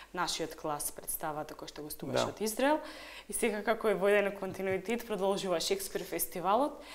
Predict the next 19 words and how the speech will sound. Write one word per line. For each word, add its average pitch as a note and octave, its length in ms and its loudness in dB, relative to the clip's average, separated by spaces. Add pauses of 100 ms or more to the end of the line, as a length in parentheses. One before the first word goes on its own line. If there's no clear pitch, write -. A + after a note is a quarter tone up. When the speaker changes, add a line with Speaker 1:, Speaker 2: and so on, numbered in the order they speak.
(260)
Speaker 1:
Дали C4+ 320 6
таа B3 240 8
јазична A#3 420 2
бариера A3 460 4
представува F#3+ 720 4
проблем G3 600 2
или F3+ 340 2
пак F3+ 340 0
предизвика F#3 760 -2
и D3+ 120 -6
публиката? D3+ 520 -6 (640)
Speaker 2:
Па G3 60 0
не, G#3 260 2
мислам D#3+ 320 2
дека D3+ 200 2
театарскиот C#3+ 760 4
јазик B2+ 440 6
е A#2 40 6
универзален. G#2+ 760 2